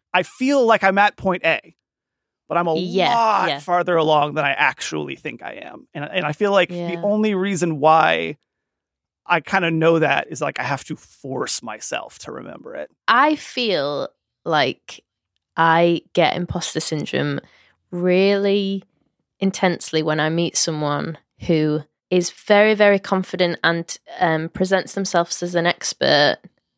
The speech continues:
Speaker 2: in something when they've not really, um, done much work in that area.
Speaker 1: Mm,
Speaker 2: And I think
Speaker 1: mm-hmm.
Speaker 2: it's,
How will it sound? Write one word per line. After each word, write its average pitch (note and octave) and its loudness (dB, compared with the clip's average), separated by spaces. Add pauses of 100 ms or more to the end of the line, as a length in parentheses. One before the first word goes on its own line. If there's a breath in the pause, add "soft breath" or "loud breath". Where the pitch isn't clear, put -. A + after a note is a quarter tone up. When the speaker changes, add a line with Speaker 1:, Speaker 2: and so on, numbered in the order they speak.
(140)
Speaker 2:
in F3 0
something E3 -4 (240)
when E3+ 2
they've E3 2
not E3+ 2
really, E3 -2 (580)
um, D3+ 0 (960)
done G3+ 2
much - 0
work E3+ 0
in F#3+ 0
that E3+ 0
area. F3 0
Speaker 1:
Mm, D3+ 2
Speaker 2:
And B3 2
I D3 4
think C3+ 2
Speaker 1:
mm-hmm. C#4 2
Speaker 2:
it's, - -6